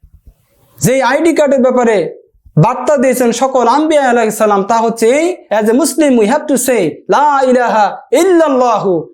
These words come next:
মুহাম্মাদুর রাসূলুল্লাহ।" সরকারি চাকরিতে প্রবেশ করার জন্য, কোনো ধরনের ব্যাংকে অ্যাকাউন্ট করার জন্য, কিংবা অফিসিয়াল যে কোনো ধরনের কাজে সম্পৃক্ত হওয়ার জন্য যে বিষয়টি সবচেয়ে বেশি গুরুত্বপূর্ণ, তা হলো ন্যাশনাল আইডি কার্ড।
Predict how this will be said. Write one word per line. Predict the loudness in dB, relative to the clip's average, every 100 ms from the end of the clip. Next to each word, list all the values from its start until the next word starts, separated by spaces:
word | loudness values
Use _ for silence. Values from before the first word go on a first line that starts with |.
| -4
মুহাম্মাদুর | -2 0 0 0 0 0 0
রাসূলুল্লাহ।" | 0 0 0 0 -2
সরকারি | -4 -6 -8
চাকরিতে | -6 -6 -2 -2
প্রবেশ | 0 0 0
করার | -2 -2 0
জন্য, | 0 0 -2 -8 _ _ -2
কোনো | 0
ধরনের | 2 2 2
ব্যাংকে | 2 0 0 0
অ্যাকাউন্ট | 0 0 0
করার | 0 -2 -2
জন্য, | -4 -4 -6 -12 _ _
কিংবা | -2 0 2
অফিসিয়াল | 0 -2 0 0 0 0 0
যে | 0
কোনো | 0 0 2
ধরনের | 2 2 0
কাজে | 0 -2 -2 -4 -6 -14 -8
সম্পৃক্ত | -4 -2 0 -2 -2
হওয়ার | -2 0 0
জন্য | 0 0 -2 -6 -14 _ _ _ -2
যে | 0
বিষয়টি | 2 0 0 0
সবচেয়ে | 0 -2 -2 0
বেশি | 0 2
গুরুত্বপূর্ণ, | 0 0 0 2 0
তা | -2
হলো | -2 0
ন্যাশনাল | 0 -2 -2 -2
আইডি | -2 -2
কার্ড। | -6 -8